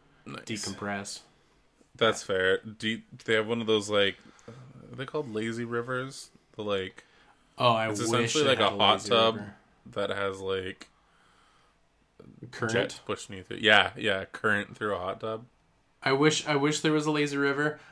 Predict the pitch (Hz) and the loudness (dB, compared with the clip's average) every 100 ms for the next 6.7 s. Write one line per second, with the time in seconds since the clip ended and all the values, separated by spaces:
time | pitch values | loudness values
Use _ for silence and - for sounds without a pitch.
0 | - 131 123 127 131 139 - 147 135 113 | -4 2 4 4 2 0 0 0 0 2
1 | 120 123 131 120 - 123 131 127 120 113 | 2 2 0 0 -2 -2 0 0 0 0
2 | 113 113 110 117 107 101 - 113 113 135 | -2 -2 -2 -2 -4 -4 -4 -2 -2 0
3 | 113 107 - 110 120 131 - _ - 131 | 0 -2 -6 -2 -2 -2 -12 _ -2 4
4 | 131 131 127 123 - 127 123 123 127 135 | 4 6 4 0 -2 0 0 0 0 -2
5 | 131 123 123 131 123 120 135 131 131 117 | -2 -2 0 0 0 -2 -2 0 0 0
6 | 113 120 131 127 127 143 | 0 0 -2 2 2 2